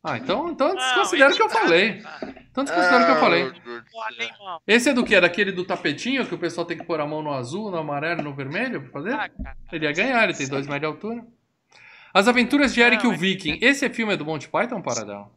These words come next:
Speaker 2: É de um dos caras do Monty Python. É do, deixa eu ver aqui o diretor. Só checar. Eu acho que é do, é do Terry Jones. É um dos caras que era Monty,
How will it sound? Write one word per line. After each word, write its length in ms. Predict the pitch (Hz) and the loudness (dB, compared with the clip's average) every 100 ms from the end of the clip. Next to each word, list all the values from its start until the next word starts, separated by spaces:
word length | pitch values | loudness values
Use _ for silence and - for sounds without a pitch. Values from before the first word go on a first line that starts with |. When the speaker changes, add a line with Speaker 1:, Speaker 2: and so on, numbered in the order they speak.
| _ _ _ _ _ _ _ | _ _ _ _ _ _ _
Speaker 2:
É 160 | - 233 | -12 -10
de 120 | 220 | -10
um 80 | 262 | -16
dos 160 | 262 - | -14 -12
caras 180 | 247 233 | -10 -10
do 40 | |
Monty 320 | 226 233 226 - | -14 -14 -16 -16
Python. 420 | - 160 147 165 | -10 -8 -8 -12
É 100 | 170 | -16
do, 400 | 170 180 202 220 | -16 -20 -20 -16
deixa 200 | 233 208 | -14 -14
eu 40 | |
ver 120 | 180 160 | -12 -12
aqui 180 | - | -14
o 40 | 170 | -20
diretor. 560 | 156 151 - - 156 139 _ _ _ _ - | -18 -20 -20 -20 -20 -20 _ _ _ _ -18
Só 160 | 160 | -14
checar. 480 | - 151 - 170 165 | -12 -10 -4 -4 -4
Eu 240 | - 185 180 | -8 -6 -2
acho 220 | 190 - | -2 -4
que 80 | 226 | -10
é 20 | |
do, 120 | 220 202 _ _ | -18 _ _ _
é 120 | 175 180 | -8 -8
do 120 | 196 | -4
Terry 260 | 285 320 | -2 -2
Jones. 320 | 254 208 147 151 | -4 -6 -10 -12
É 80 | |
um 100 | 175 | -12
dos 200 | 196 - | -12 -12
caras 260 | - 220 240 | -4 -4 -4
que 100 | - | -6
era 100 | 220 | -8
Monty, 300 | 208 214 - | -10 -20 -20